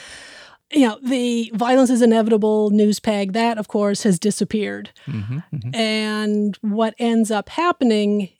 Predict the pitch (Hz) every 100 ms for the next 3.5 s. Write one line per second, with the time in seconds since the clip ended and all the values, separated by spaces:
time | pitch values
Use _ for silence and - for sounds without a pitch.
0 | - 240 220 208 208 208 208 190 - -
1 | _ _ _ _ _ _ _ 240 214 226
2 | 262 302 294 277 - _ 202 226 269 277
3 | - 208 202 208